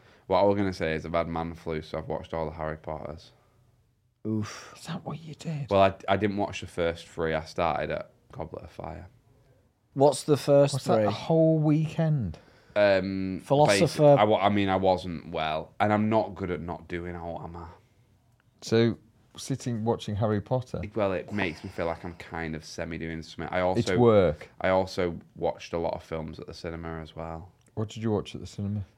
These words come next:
Speaker 1: I watched Mean Girls.
Speaker 2: I, I've heard it's not that mean.
Speaker 1: It's not. I mean, it's the same film. It's the same script with songs.
Speaker 2: Oh, is it? Oh, it's a
Speaker 1: I
Speaker 2: musical.
Speaker 1: genuinely felt like I'd watched that film before, but done better.
Speaker 2: Right.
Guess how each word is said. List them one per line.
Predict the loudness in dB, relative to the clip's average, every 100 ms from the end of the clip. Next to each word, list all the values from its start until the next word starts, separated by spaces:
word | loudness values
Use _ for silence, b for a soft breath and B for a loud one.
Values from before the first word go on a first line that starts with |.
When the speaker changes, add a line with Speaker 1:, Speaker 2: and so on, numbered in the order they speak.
| -12
Speaker 1:
I | -8
watched | -8 -8
Mean | -6 -6 -6
Girls. | -8 -8 -8 -12 -18 _ _ 4
Speaker 2:
I, | 6 8 12 10
I've | 12
heard | 8 8
it's | 6 4
not | 8 8 8
that | 6 6
mean. | 6 6 6 4 2 -4 _ _ _ _ -20
Speaker 1:
It's | -20 -14
not. | -14 -14 _ -12
I |
mean, | -10
it's | -10 -10
the |
same | -8 -8 -8
film. | -10 -10 -10
It's | -12
the | -12
same | -10 -12 -12
script | -16 -14 -14 -14 -14
with | -16 -14
songs. | -14 -12 -12 -16 -20 _ _ _ -6 0
Speaker 2:
Oh, | 4
is | 4 2
it? | -4 -4 -2
Oh, |
it's | 0 6
a |
Speaker 1:
I | 8
Speaker 2:
musical. | 8 6 4
Speaker 1:
genuinely | 4 0 0 -2
felt | -2 0 0
like | 0 -4 -2
I'd | -2 -2
watched | -4 -4 -6 -20 -20 -8
that | -6 -6
film | -6 -6 -4
before, | -8 -2 -2
but | -2 -8 -8
done | -8 -6
better. | -8 -10 -14 -16 -18 _ _ _ -10
Speaker 2:
Right. | -8 -6 -8